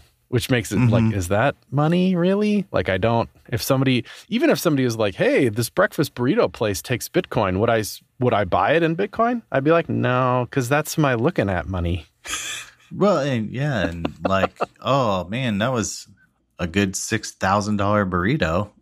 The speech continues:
Speaker 2: I had that one time," you know? Like, it just kinda, it's so volatile.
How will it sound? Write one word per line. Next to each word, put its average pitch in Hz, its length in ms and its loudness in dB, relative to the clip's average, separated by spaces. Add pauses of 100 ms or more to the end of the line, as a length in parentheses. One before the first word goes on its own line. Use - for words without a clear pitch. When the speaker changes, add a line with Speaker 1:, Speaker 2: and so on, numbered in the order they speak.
(100)
Speaker 2:
I 87 160 -6
had 85 320 -2
that 71 180 -4
one 80 220 -8
time," 87 400 -10 (140)
you 113 120 -4
know? 127 320 0
Like, 95 300 -2 (100)
it 98 140 -8
just - 480 -8
kinda, 104 480 2 (680)
it's - 180 -8
so 123 240 0
volatile. 95 800 -2